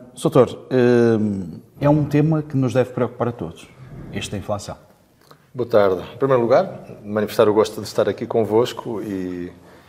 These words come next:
Speaker 2: e a honra por receber esta, este programa, eh, aqui na Associação Empresarial de Braga, manifestando também desde já a nossa inteira disponibilidade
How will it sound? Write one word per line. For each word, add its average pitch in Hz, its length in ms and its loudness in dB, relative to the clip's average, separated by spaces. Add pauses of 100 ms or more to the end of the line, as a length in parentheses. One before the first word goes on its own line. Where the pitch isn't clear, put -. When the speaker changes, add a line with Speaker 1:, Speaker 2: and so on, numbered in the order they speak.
(180)
Speaker 2:
e 110 40 2
a 104 60 6
honra 110 380 4
por 107 200 -2
receber 107 380 2
esta, 101 540 2 (200)
este 107 260 -4
programa, 104 600 2 (880)
eh, 98 340 0
aqui 104 320 -2
na 95 140 0
Associação 101 480 -4
Empresarial 101 500 4
de 90 60 -8
Braga, 101 480 2 (380)
manifestando 101 540 -6
também 98 380 0
desde 95 340 2
já 98 220 2
a 101 80 -6
nossa 98 440 -4
inteira 95 280 -2
disponibilidade 95 880 -2